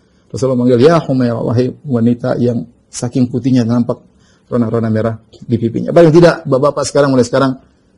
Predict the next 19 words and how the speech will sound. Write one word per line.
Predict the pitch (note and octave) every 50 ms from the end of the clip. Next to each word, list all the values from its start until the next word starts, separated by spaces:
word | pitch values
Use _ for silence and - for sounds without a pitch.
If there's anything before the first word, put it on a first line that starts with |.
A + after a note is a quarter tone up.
| _ _
panggil | - C3 B2 B2 B2 B2+ B2 A#2+
istrinya | - - B2+ A#2+ B2 A2
dengan, | A2 G#2+ G#2+ G#2 G#2 - -
"Ya | C#3 B2+ A2+ A#2 B2 - _ _ _
sayangku", | - - - G#2 G2+ G2+ G#2 G#2 G#2+ G#2+ G#2 - A2+ A2+ -
kek, | B2 A#2 - - _ _ _ _ _ _ _ _ _
Cintaku | - - G#2+ F#2+ F#2 - A2 G#2 G#2 G2+ - A#2 A2+ A2
kek, | - A#2+ A2+ A2+ - -
ya, | A2 A#2 A#2 - _ _ _
kasihku | - G2+ - - - - A#2 A2 - - - B2+ -
kek, | - B2+ A#2 - - -
ya. | - - - - _ _ _ _ _ _ _ _ _ _ _ _ _ -
Eh, | - - - - E3 E3+ D#3+ - C3 B2+ B2+ B2+ B2 B2 B2 B2 B2 B2 B2 B2 B2 B2+
kalau | C3+ C3+ C#3+
bisa | C#3+ E3
tidak | D3+ C#3+ B2 -
sebut | - A#2 A2 G#2+
nama, | A#2+ A#2+ A#2 A#2 A#2 A#2
ya. | A2+ A2+ C#3